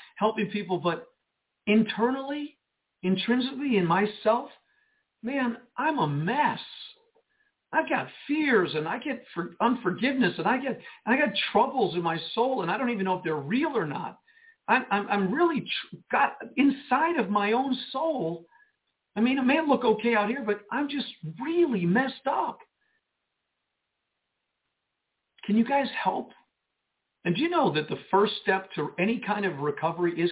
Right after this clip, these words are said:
confession? Tell him. Do you know we don't do that in church today? We cover. We cover up. And when we cover up, then all of a sudden, we, the news flashes all over the world. Pastor so-and-so has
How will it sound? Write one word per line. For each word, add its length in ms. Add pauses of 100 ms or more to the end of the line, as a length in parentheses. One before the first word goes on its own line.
confession? 680 (640)
Tell 180
him. 240 (580)
Do 300
you 20
know 100
we 120
don't 200
do 140
that 160
in 60
church 300
today? 180
We 220 (120)
cover. 420 (540)
We 240 (140)
cover 500
up. 280 (440)
And 140
when 140
we 100
cover 400
up, 200
then 100
all 180
of 60
a 40
sudden, 300 (340)
we, 80
the 100
news 300
flashes 420
all 180
over 100
the 140
world. 360 (240)
Pastor 560 (100)
so-and-so 760 (200)
has 180